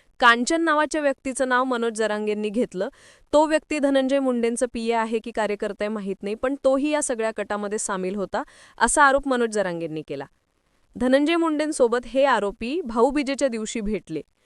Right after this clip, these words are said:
कोणत्या नाक्यावर भेटले, कुठल्या चौकात भेटले, यासंबंधी ती माहिती दिली. राज्यामध्ये बातमी झाली, मनोज जरांगे यांच्या हत्येचा कट रचला गेला. लागलीच धनंजय मुंडेंनी पत्रकार परिषद घेतली, केलेले आरोप सगळे झिटकारले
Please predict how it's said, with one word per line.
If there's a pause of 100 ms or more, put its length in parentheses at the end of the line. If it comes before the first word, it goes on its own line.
(280)
कोणत्या
नाक्यावर
भेटले,
कुठल्या
चौकात
भेटले,
यासंबंधी
ती
माहिती
दिली. (600)
राज्यामध्ये
बातमी
झाली,
मनोज
जरांगे
यांच्या
हत्येचा
कट
रचला
गेला. (580)
लागलीच
धनंजय
मुंडेंनी
पत्रकार
परिषद
घेतली, (220)
केलेले
आरोप
सगळे
झिटकारले